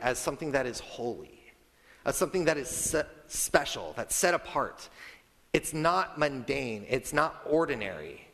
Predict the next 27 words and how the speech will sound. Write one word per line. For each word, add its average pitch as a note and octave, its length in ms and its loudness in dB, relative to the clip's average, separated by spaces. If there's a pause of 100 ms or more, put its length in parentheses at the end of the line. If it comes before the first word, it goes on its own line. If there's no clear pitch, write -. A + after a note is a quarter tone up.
(480)
God's E3+ 260 6
name E3+ 240 0
is D3 160 -2
consecrated, B2+ 840 2 (300)
a-, D3+ 200 4
and D#3+ 120 2
when E3+ 140 6
we D3+ 120 -4
hallow G#3 420 2
the D#3+ 100 0
Father's D3+ 480 0
name, A#2 400 -2 (720)
we F3 220 4
are G3+ 300 4
committing E3+ 560 2
to A#2 100 0
living C#3 360 0
lives C3 420 0
of A2+ 200 -8
prayer. - 520 -8 (280)
We're C3+ 120 2
committing G#3 380 2
to F#3 100 2
living D#3+ 320 2
lives C#3+ 360 4
of B2+ 140 -6
holiness C#3+ 640 0